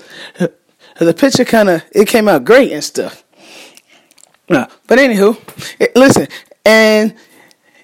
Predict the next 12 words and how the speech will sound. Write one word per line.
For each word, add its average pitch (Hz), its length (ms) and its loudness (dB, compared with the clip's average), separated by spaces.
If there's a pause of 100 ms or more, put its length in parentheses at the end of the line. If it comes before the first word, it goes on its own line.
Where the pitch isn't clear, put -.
(420)
having 269 320 2
your 247 120 2
gift 233 420 -2
is 170 180 0
not 190 400 -4 (320)
always 190 360 2
about 123 480 -6
money 123 480 -6
either, 104 320 -8
okay? 139 260 -4
It's 156 120 -4
not 185 280 -6